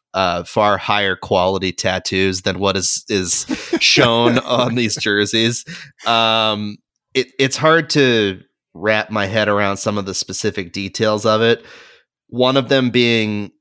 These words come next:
Speaker 1: that Rose City Till I Die, which is obviously more closely associated with the Timbers,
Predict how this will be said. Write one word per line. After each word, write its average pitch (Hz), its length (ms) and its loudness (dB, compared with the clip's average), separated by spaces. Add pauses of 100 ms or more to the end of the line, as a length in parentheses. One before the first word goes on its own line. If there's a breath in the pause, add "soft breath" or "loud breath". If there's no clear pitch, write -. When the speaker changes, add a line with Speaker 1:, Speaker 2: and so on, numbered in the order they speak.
Speaker 1:
that 110 220 2
Rose 107 400 2
City 110 320 0
Till 101 200 2
I 95 140 2
Die, 90 460 -2
which 98 260 -6
is 90 400 -6
obviously 92 440 -6
more 95 260 -6
closely 90 420 -6
associated 87 580 -6
with 95 120 -14
the - 80 -20
Timbers, 90 600 -6